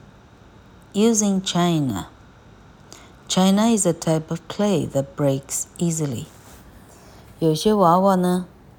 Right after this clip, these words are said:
是用陶瓷下去做的。什么叫陶瓷呢？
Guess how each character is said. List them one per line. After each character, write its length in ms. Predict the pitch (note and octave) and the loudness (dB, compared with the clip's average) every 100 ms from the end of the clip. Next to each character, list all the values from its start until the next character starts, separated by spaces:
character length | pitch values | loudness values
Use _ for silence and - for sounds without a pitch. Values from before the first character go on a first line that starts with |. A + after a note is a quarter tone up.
| - - - | -20 -20 -20
是 180 | - - | -12 -6
用 200 | A#3 A3+ | -2 -2
陶 440 | G#3 - D3 G3+ C4+ | -2 0 2 2 2
瓷 280 | - D#3 | -2 -4
下 200 | D#3 E3 | -2 -2
去 120 | C#3+ D3 | -4 -6
做 300 | - C#3 G2+ | -4 -4 -4
的。 160 | E2+ - - - - - - | -12 -20 -20 -20 -20 -20 -18
什 220 | - - D3+ | -8 -2 -2
么 100 | F3 | 0
叫 140 | G3+ | -2
陶 320 | G3 D#3+ E3+ | 0 0 2
瓷 300 | F#3 - D#3 | 2 -2 -2
呢？ 240 | E3 F#3+ | 0 0